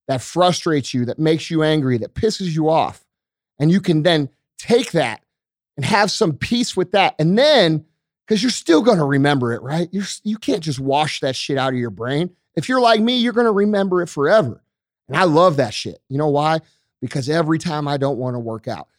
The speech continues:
every time I don't wanna get that project done, every time I don't wanna have that meeting, and I could cancel any motherfucking meeting I want at any time. Every time I wanna do that, you know what I remember? I remember the shit people say about me.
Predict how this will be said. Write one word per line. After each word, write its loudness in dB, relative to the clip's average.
every 2
time 0
I 4
don't 2
wanna 2
get -2
that -4
project -2
done, -8
every 2
time 0
I 4
don't 2
wanna 0
have 2
that 2
meeting, 2
and 2
I 4
could -4
cancel 0
any 6
motherfucking 0
meeting -2
I -6
want -16
at -10
any 0
time. -6
Every 2
time 0
I 2
wanna 0
do 0
that, 2
you 0
know 0
what 2
I 0
remember? -2
I -2
remember 2
the -2
shit -6
people -6
say -4
about -8
me. -20